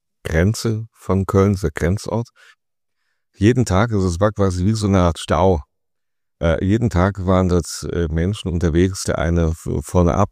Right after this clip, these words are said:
ging einer mit der Tröte, also mit so einem Baldhorn, also auch diese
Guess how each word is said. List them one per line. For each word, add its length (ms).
ging 220
einer 260
mit 200
der 80
Tröte, 520
also 160
mit 120
so 80
einem 60
Baldhorn, 600
also 160
auch 120
diese 280